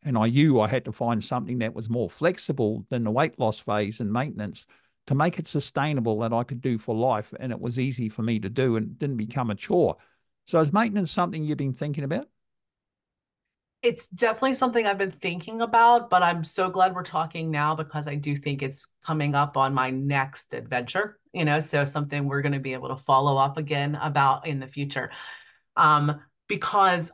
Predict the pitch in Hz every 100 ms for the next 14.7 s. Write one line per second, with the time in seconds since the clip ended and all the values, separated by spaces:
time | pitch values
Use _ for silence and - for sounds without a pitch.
0 | _ 185 196 180 - 247 240 233 202 190
1 | 156 180 170 151 147 156 156 143 143 135
2 | 131 - 156 156 160 143 175 180 196 165
3 | 156 165 156 160 156 156 190 196 - 156
4 | 151 160 160 165 170 - 156 160 165 147
5 | 165 170 165 170 160 160 160 180 185 160
6 | 147 143 143 156 151 175 190 214 226 -
7 | - - - - 170 165 170 226 226 226
8 | 269 269 269 233 - 233 233 - 254 -
9 | 254 233 226 226 190 240 214 208 - -
10 | 208 214 214 202 180 196 214 196 190 185
11 | 185 160 175 170 165 170 - 160 156 160
12 | 151 151 151 147 143 156 143 - 165 160
13 | 156 156 156 - 135 139 - 156 156 156
14 | 147 156 - 156 143 139